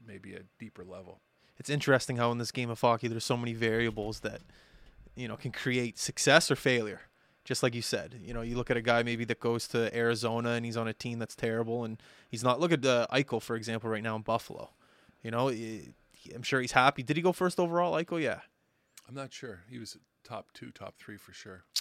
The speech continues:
Speaker 2: Nonetheless, you know, he's in Buffalo. I'm sure he's not happy there right now. And
Speaker 1: Yeah.
Speaker 2: if you look at a different variable, he went somewhere else, he could have been a cup winner right now.
Speaker 1: Yeah. Yeah, there's a lot of examples of that. And then
Speaker 2: Yeah.
Speaker 1: there's,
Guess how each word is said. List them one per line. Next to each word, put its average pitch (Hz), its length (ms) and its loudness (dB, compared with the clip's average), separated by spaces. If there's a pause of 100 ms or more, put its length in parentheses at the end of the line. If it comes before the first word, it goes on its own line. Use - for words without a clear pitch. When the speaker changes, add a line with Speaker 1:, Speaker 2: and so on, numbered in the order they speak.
Speaker 2:
Nonetheless, 123 640 2
you 123 100 -12
know, 113 100 -8
he's 117 100 -8
in 120 60 -4
Buffalo. 120 380 2
I'm 117 60 -6
sure 131 180 -4
he's 117 100 -6
not 110 160 -8
happy 113 280 -8
there 107 160 -10
right 107 140 -10
now. 117 220 -10
And 110 180 -14
Speaker 1:
Yeah. - 60 -18 (480)
Speaker 2:
if - 160 -10
you 117 60 -6
look 113 160 -4
at 113 60 -2
a 110 40 -4
different 107 260 -6
variable, 113 380 -2
he 113 80 -4
went 110 200 -4
somewhere 110 340 -4
else, 123 180 -2
he 120 80 -8
could - 160 -4
have 107 80 -8
been 110 240 -8
a - 60 -20
cup - 340 -4
winner 110 260 -8
right 92 200 -12
now. 107 180 -16 (720)
Speaker 1:
Yeah. 147 140 -6 (420)
Yeah, 135 160 -12
there's 120 160 -12
a 110 60 -10
lot 107 180 -4
of 101 80 -16
examples 98 440 -16
of 98 80 -18
that. 92 200 -18 (380)
And 127 120 -12
then 127 100 -8
Speaker 2:
Yeah. 123 40 -10
Speaker 1:
there's, 117 200 -12